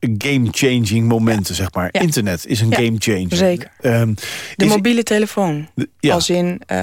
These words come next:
Speaker 2: de, de, de smartphone, hè, dus zoals we hem nu kennen, is ook een game-changer.
Speaker 1: Ja,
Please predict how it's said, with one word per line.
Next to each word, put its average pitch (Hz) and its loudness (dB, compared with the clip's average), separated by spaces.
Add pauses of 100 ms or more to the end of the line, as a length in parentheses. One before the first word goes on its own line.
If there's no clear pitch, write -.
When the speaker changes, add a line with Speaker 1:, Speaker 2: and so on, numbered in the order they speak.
Speaker 2:
de, - -6
de, 180 -6
de 175 2
smartphone, 170 0
hè, 285 -2
dus 247 -4
zoals 165 0
we 170 -4
hem 165 2
nu 160 2
kennen, 147 -10
is 156 -10
ook 156 -6
een 151 -4
game-changer. 143 -14
Speaker 1:
Ja, 110 0